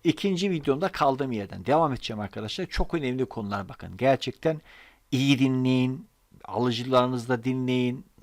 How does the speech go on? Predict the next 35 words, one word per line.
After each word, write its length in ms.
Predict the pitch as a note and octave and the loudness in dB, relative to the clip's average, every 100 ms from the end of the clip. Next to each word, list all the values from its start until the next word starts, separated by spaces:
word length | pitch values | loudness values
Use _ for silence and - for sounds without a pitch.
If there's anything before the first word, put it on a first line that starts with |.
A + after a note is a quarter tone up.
| - | -6
Not, 220 | G#2+ A#2 - - | -4 -4 -6 -10
bunların 300 | C3 C3+ C3 | -2 0 0
çıktısını 540 | B2 - - - - C3+ | 0 -8 -8 -10 -4 0
alın. 420 | C3 B2+ B2+ E3+ - _ - _ | 2 2 0 -6 -20 _ -20 _
Bol 320 | A#2 E3 F#3+ E3 | 6 10 10 10
bol 160 | D#3+ | 6
tekrar 440 | - C#3+ - C#3+ D#3 | 6 -2 4 6 6
edin 200 | D3 D3 | 4 0
yazım 320 | C3+ C3 C3 | 0 0 -6
kurallarını. 640 | - C3 B2 A#2+ A#2+ C#3+ D3 - _ - | -2 0 2 0 2 -2 -4 -14 _ -4
Kırk 460 | - B3 - _ - | 2 2 2 _ -2
Türkçe 380 | F3 - D3+ | -2 -2 -8
sorusunun 420 | C3 C3 A2 - - | -6 -6 -8 -12 -8
iki 260 | D#3 - F#3+ | -8 -6 -6
tanesi 420 | C#3+ B2 B2 C#3 | -4 -4 -6 -4
yazım 280 | A#2 A2 G2+ | -4 -4 -8
kuralları. 460 | - - A2+ - - _ _ _ _ | -8 -14 -14 -20 -20 _ _ _ _
İki 240 | D#3+ - G#3 | -6 -2 -4
tanesi 680 | F3 C3+ A#2+ G#2 - F#2+ G2 | 0 0 0 -6 -8 -6 -2
noktalama, 600 | C#3 - D3 D3+ D#3+ D#3+ _ _ - | -2 -2 -2 0 -2 -6 _ _ -4
bir 140 | F3+ | -4
tanesi 460 | - C3+ A#2+ A#2 B2+ | 0 -2 -2 -4 -8
ses. 320 | - F#2+ - - - - | -8 -8 -10 -20 -20 -4
Bakın 320 | D3 E3 C3 - | -4 -2 -6 -6
iki 260 | - F#3+ | -4 -2
bin 100 | F#3 | 0
yirmi 340 | E3+ D#3 C#3+ B2 | 2 0 0 -2
birde 200 | G#2 G#2+ | -4 -6
kırk 300 | - A3 - | -8 -8 -8
sorunun 480 | - C#3+ B2+ A#2 | -4 -4 -2 -2
beş 180 | F3 E3+ | 0 -2
tanesi 400 | - C3 C3+ - | -2 -2 -4 -8
ses 340 | - D3+ - C3+ | -6 -4 -4 -6
yazım 220 | A#2+ A2 | -4 -4
noktalamaydı. 640 | A2 - G#2+ G#2 A#2+ E3+ | -6 -6 -4 -4 -6 -8